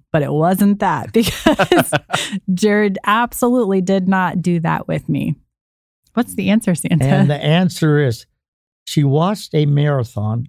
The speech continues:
Speaker 3: of The Bachelor highlights instead of leaving out cookies for Santa.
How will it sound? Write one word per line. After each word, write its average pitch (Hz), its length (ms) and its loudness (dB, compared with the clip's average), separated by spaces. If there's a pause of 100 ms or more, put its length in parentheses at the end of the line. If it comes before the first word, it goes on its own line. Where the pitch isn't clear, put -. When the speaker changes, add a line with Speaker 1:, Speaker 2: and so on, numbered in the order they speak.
(140)
Speaker 3:
of 127 160 -4
The 143 100 0
Bachelor 151 600 -2
highlights 135 840 -2 (260)
instead 131 760 -4
of 143 280 -2
leaving 156 440 0
out 139 200 -4 (480)
cookies 143 540 -2
for - 260 -6
Santa. 120 680 -4